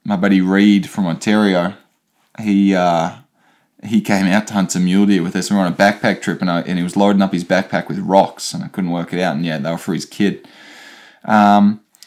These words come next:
my kids don't ask me to take them anything or bring them anything.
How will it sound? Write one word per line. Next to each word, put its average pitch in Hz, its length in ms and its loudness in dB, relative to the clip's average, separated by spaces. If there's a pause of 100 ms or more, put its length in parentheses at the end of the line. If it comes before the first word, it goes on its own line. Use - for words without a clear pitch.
(560)
my 127 160 0
kids 196 420 -2
don't 214 380 0
ask 123 400 0
me 123 220 0
to 107 600 0 (2000)
take 104 280 -2
them 123 100 -2
anything 127 280 -2
or 98 120 0
bring 92 340 2
them 117 140 2
anything. 147 440 -2